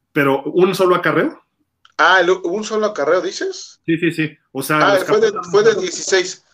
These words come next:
Speaker 2: fue de dieciséis yardas el de Malcolm Brown.
Speaker 1: Ha tenido dos, tres chispazos Malcolm Brown, así, de que de repente el touchdown con Raiders escapó veintitantas yardas, este,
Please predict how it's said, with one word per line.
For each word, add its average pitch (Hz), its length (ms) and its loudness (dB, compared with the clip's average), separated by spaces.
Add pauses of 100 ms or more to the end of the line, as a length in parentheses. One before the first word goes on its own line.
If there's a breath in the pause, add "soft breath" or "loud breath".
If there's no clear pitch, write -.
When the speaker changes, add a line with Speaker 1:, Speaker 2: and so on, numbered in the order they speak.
(120)
Speaker 2:
fue 185 200 0
de 196 80 4
dieciséis 156 420 -6
yardas 156 340 2
el 120 100 -12
de 127 80 -8
Malcolm 135 300 -8
Brown. 127 180 -10 (920)
Speaker 1:
Ha 156 120 -6
tenido 262 360 2
dos, 269 200 -2
tres 277 200 -2
chispazos 240 680 -4
Malcolm 208 320 -6
Brown, 190 300 -2
así, 180 240 -4
de 185 140 -2
que 151 100 2
de 147 60 4
repente 190 480 2
el 151 120 0
touchdown 185 420 0
con 196 160 0
Raiders 175 520 -2
escapó 143 400 -4
veintitantas 147 680 -2
yardas, 123 580 -4
este, 104 440 -12